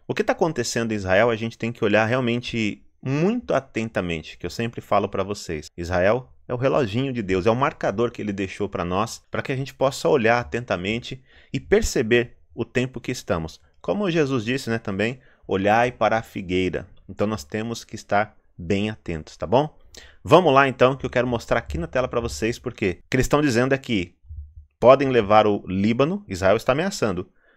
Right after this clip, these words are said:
levar o Líbano de volta à Idade da Pedra. Olha só, eles podem usar até mesmo armas nucleares dessa vez. Vamos lá? Deixa eu mostrar aqui pra vocês. E só um recado aqui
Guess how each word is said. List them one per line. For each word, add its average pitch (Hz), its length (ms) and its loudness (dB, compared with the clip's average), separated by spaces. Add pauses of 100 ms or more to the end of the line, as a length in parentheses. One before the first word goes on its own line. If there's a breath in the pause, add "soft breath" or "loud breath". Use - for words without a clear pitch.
levar 92 380 2
o 151 60 2
Líbano 143 480 -4
de 110 160 -2
volta 107 640 0
à 120 100 0
Idade 107 400 -2
da 107 140 -4
Pedra. 85 520 -8 (320)
Olha 101 200 -6
só, 76 260 -8 (100)
eles 98 220 -4
podem 120 320 6
usar 107 320 4
até 127 200 0
mesmo 110 420 -2 (200)
armas 139 540 2
nucleares 107 760 0 (180)
dessa 85 360 -6
vez. 76 440 -10 (320)
Vamos 76 180 -8
lá? 107 260 0
Deixa - 200 -10
eu 139 60 -8
mostrar 113 280 -4
aqui 98 220 -12
pra 90 160 -4
vocês. - 460 -10 (340 loud breath)
E 107 80 -4
só - 160 4
um 190 40 4
recado 135 500 4
aqui 135 340 -2